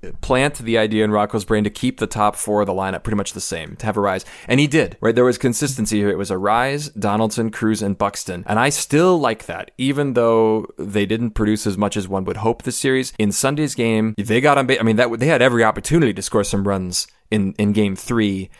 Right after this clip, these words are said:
That is a, that is a formidable top four. So as much as I am down on this team right now, I really have to praise them for at least trying to stick. Like, I feel like Rocco was trying to instill, this series, I got the sense, he's trying to instill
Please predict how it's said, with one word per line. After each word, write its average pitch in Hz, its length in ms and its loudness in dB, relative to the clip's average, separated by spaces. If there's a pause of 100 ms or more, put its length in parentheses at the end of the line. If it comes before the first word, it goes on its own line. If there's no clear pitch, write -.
That 113 300 2
is 143 120 0
a, 123 120 2
that 120 160 2
is 101 100 -2
a 104 60 -4
formidable 123 680 4
top 110 280 0
four. 85 360 -8
So 92 460 -2
as 104 100 -2
much 120 220 0
as 110 140 -4
I 101 120 0
am 95 400 -8
down 101 320 0
on 104 100 0
this 104 140 -2
team 110 220 -2
right 113 140 0
now, 113 400 -2
I 123 80 -2
really 123 260 6
have 113 200 0
to 113 100 -6
praise 113 280 0
them 101 200 0
for 101 180 -2
at 98 100 -4
least 123 280 -2 (180)
trying 131 440 0
to - 100 -8
stick. - 280 -6 (300)
Like, - 140 4
I 151 80 6
feel 190 160 2
like 175 120 2
Rocco 127 300 2
was 107 160 -2
trying 107 300 2
to 104 240 -2
instill, 98 520 0
this 123 180 0
series, 127 280 2
I 107 60 2
got 104 120 2
the 104 60 -4
sense, 92 300 -4
he's 107 180 -4
trying 143 300 -2
to 127 100 0
instill 104 460 0